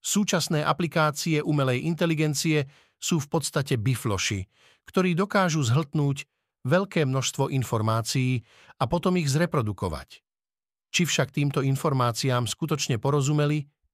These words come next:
nevieme. Študenti by podľa vedca Mária Šimka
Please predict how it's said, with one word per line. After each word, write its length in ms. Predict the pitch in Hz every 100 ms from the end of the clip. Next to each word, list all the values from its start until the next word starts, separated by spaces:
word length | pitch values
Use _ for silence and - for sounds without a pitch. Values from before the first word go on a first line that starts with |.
| 135
nevieme. 560 | 131 113 85 78 - _ _ _ _ _ _ _ -
Študenti 540 | - 156 143 143 147
by 80 | 135
podľa 400 | 143 135 123 135
vedca 160 | - 120
Mária 380 | 117 120 107 95
Šimka 480 | 165 151 165 160